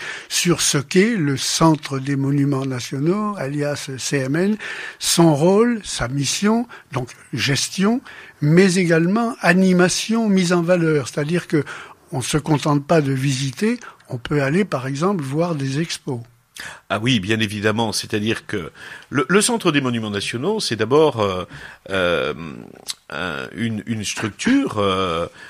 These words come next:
Speaker 2: un établissement qui a pour, euh, mission de, d'assurer, euh,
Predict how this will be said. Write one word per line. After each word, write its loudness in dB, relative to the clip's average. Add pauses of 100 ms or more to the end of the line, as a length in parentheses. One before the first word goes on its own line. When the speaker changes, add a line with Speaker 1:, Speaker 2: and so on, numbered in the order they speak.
(120)
Speaker 2:
un 0
établissement 2 (560)
qui 4
a 10
pour, 2
euh, 4
mission -2
de, -2
d'assurer, 2
euh, 0